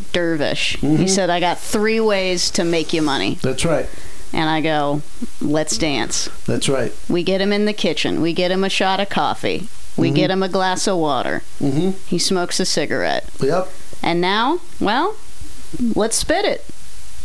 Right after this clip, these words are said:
Speaker 2: I kinda dropped the overview to you back there.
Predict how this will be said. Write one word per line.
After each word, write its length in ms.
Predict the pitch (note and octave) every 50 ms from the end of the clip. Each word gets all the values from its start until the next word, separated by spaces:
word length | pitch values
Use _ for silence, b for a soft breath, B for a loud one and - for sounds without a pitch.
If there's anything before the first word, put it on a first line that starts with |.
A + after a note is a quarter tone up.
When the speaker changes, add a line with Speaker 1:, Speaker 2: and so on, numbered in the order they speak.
| - - - -
Speaker 2:
I 80 | G3 G3+
kinda 340 | G3 B3+ C4 C4+ C4 B3 F#3+
dropped 500 | G3+ A3 A3 G#3+ G#3 G#3 G#3 - - -
the 480 | F#3 F3+ F3 E3+ E3 D#3 D3+ D3 C#3 - - - - - -
overview 800 | F3 G3 A3 A3+ G3+ F#3 F#3+ F3 D3 C3 D3+ D#3 D3+ C#3+ D3 C#3+ - - - - - - - - - -
to 100 | - F#3+
you 280 | F3+ F3 F3+ F3 E3+ E3
back 340 | C3+ D#3+ E3 D#3 D3 - -
there. 380 | F3 E3 E3 D#3+ C#3+ C3+ -